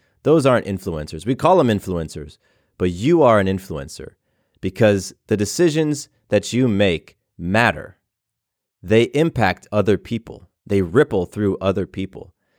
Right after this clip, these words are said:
And a lot of times you make decisions and you have no idea the amount of people who are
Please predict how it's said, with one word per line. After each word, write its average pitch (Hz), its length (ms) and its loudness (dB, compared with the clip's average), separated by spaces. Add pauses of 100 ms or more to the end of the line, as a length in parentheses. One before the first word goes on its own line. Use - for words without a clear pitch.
(120)
And 95 120 -4
a - 20 2
lot 139 160 4
of 170 80 4
times 107 460 0 (240)
you 104 200 2
make 127 220 4
decisions 127 580 -2
and 98 200 -4
you 147 80 2
have 104 160 2
no 107 240 2
idea 101 440 0
the 92 120 -2
amount 87 260 -4
of 82 80 -6
people 90 260 -8
who 82 200 -4
are 73 240 -6